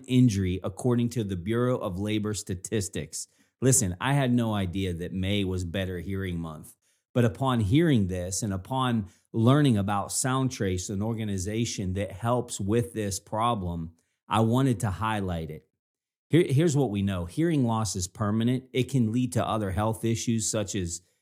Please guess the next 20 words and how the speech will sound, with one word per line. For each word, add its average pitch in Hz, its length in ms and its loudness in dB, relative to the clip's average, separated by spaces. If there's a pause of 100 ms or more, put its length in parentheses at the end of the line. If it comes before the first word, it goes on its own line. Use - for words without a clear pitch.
(140)
depression, 113 840 0
anxiety, 107 920 0 (200)
social 120 640 4
isolation, 107 960 -4 (220)
heart 113 280 2
disease, 110 500 -2
dementia, 107 840 0 (100)
and 92 220 -2
more. 87 460 -2 (880)
In 135 140 10
the 143 180 8
early 170 360 8
nineteen 127 640 4
eighties, 107 460 0
osha 131 360 4
established 107 640 -2
the 95 80 -4
Hearing 117 340 0
Conservation 107 720 0
Program 120 640 -2